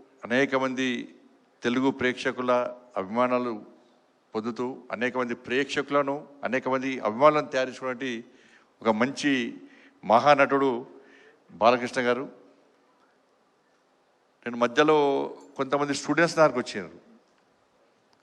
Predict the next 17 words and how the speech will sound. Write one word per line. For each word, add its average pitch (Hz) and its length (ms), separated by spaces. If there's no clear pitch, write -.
అసలు - 500
ఏ 147 120
చిన్న 147 260
సమస్య 151 460
మీద 156 160
నాకు 143 280
వచ్చినప్పుడు 143 600
వాళ్ళు - 440
తొందర, 175 300
తొందర 180 320
పడుతున్నారు. 151 540
చాలామంది 151 260
నాతో 151 220
ఫోటో 160 400
దిగాలని 170 320
ఆతుత 147 260
వాళ్ళకు. 117 300